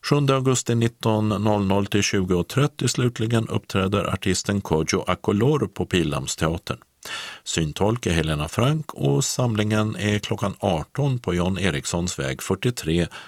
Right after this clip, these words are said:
bakom Pildammsteaterns scen. För alla föreställningar gäller att syntolken möter upp på angiven gatuadress där färdtjänsten kan stanna. Och de ledsagar också till evenemanget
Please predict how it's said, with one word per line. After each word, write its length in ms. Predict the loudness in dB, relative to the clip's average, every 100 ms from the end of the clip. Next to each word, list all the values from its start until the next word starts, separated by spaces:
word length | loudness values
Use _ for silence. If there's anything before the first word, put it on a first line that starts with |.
| -10 -4
bakom 400 | -2 -2 -4 -2
Pildammsteaterns 1200 | -2 -2 -2 -4 -4 -4 -6 -6 -8 -6 -8 -6
scen. 440 | -6 -4 -2 -4 -6 -18 _ _ -14 -12 -14 -6
För 160 | -4 -2
alla 260 | 0 2 0
föreställningar 880 | 2 0 0 0 0 0 0 0 -2
gäller 480 | -4 -2 0 0 0
att 180 | 0 -2
syntolken 840 | -2 -2 -2 0 0 0 -2 0
möter 360 | 0 0 2 2
upp 220 | 0 -6 -4
på 180 | -2 0
angiven 680 | 0 0 0 0 -2 -2 0
gatuadress 840 | -2 -2 -4 0 2 2 -2 -6 -12 -16 -4
där 160 | -2
färdtjänsten 800 | 0 -2 -2 -2 -2 -4 -6 -8 -10
kan 240 | -10 -8 -6
stanna. 680 | -6 -2 -2 0 -2 -2 -6 _ -14 -12 -12 -14 -6
Och 100 | -2
de 240 | 0 0
ledsagar 640 | 2 0 0 0 0 0 0
också 520 | -2 -6 0 2 0
till 400 | 0 0 0 0
evenemanget 800 | 0 2 2 2 0 0 -2